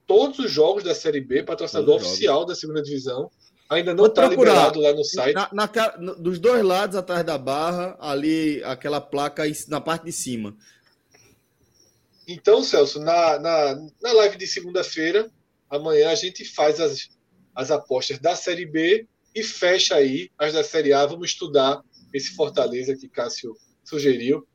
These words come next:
Speaker 1: É interessante, o Fortaleza é favorito pro jogo, mas é porque o América tá numa curva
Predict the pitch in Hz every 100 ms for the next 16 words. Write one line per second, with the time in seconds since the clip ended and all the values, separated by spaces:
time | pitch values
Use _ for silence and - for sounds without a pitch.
0 | _ _ 302 339 339 294 220 - 214 -
1 | 240 214 185 208 208 190 185 180 - 139
2 | 175 185 208 208 208 233 214 190 220 233
3 | 226 - 220 254 233 - 196 226 254 254